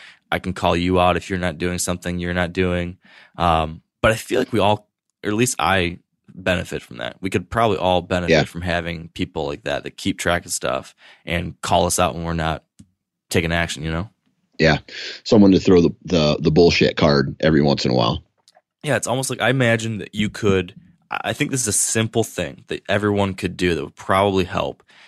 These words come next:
Speaker 1: is if, you know, right now you put together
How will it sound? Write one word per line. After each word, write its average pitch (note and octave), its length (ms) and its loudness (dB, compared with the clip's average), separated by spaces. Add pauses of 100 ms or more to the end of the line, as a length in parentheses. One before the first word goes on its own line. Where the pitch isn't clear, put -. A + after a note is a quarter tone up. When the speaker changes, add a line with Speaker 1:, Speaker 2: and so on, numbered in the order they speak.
(100)
Speaker 1:
is F2+ 200 -2
if, F#2 400 0
you F#2 100 -4
know, E2 320 -4
right G2 280 2
now E2 420 0 (500)
you G#2+ 580 2
put G#2 240 -2
together G2 520 2